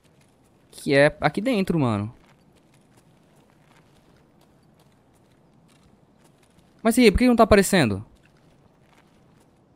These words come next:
Eu vou tá, cara, eu vou, eu vou tentar então naquele Z B mil e onze.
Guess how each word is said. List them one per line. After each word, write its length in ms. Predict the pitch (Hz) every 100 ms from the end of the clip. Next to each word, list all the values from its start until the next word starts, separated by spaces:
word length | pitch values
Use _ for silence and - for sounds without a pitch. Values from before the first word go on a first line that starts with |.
| _ _ _ _ -
Eu 60 |
vou 80 | 131
tá, 240 | 185 143
cara, 220 | - 180 131
eu 40 |
vou, 120 | 127
eu 80 | 135
vou 100 | 165
tentar 300 | 180 170 175
então 500 | 165 - 156 190 110 - - _ _ _ _ -
naquele 300 | 143 160 156
Z 200 | 147 143
B 280 | 117 156
mil 180 | 180 175
e 80 | 202
onze. 460 | 165 156 131 104